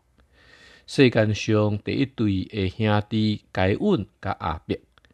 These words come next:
因为献祭出伫嫉妒，阿兄该隐就杀了伊的小弟亚伯。咱嘛会讲看去，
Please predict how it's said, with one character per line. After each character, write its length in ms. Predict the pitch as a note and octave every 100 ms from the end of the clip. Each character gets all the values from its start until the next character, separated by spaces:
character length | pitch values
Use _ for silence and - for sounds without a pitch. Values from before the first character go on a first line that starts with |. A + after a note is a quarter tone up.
| _ _ _ _ _
因 220 | G#2 G#2
为 180 | G2 F#2
献 460 | - - A#3 C#3 F#2+
祭 340 | - E2+ - _ _ _ _ _
出 160 | - G#3+
伫 220 | - F#2+ _
嫉 220 | - A#3 - _
妒， 220 | - D2+ - _ _ _ _ _ _
阿 140 | F#2+
兄 420 | F#2 C3+ C3+ C#3 D3+
该 200 | - F#2
隐 400 | F2+ C#3 C3 G#2+ - _
就 320 | - E2+ E2+ -
杀 180 | - F2+
了 400 | A2 C3 A2+ F#2+ -
伊 240 | F#2+ F2
的 80 | F2+
小 380 | - A#2 A2 G#2
弟 260 | F#2+ D#2+ -
亚 200 | D#2+ C#2+
伯。 100 | - - _ _ _ _ _ _ _ _ _
咱 120 | G3 A#3+
嘛 140 | A3
会 100 | A2+
讲 300 | G2+ E3+ C3
看 360 | - A2+ F#2+ F2
去， 300 | - F#2 E2